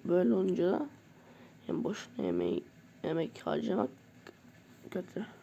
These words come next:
Doğru yere harcamam lazım emeği.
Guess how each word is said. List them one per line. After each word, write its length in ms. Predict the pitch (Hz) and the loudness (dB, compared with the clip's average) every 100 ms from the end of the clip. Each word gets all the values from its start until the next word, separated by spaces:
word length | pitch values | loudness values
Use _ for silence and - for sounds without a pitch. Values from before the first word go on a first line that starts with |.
| - - - - - - - - - - - - - - - | -20 -20 -20 -20 -20 -20 -20 -20 -20 -20 -20 -20 -20 -18 -6
Doğru 280 | 190 170 185 | 2 6 8
yere 180 | 196 190 | 8 6
harcamam 460 | 208 - 135 175 - | 4 2 0 0 0
lazım 280 | - 262 | 0 -2
emeği. 280 | - - - | -2 -2 -4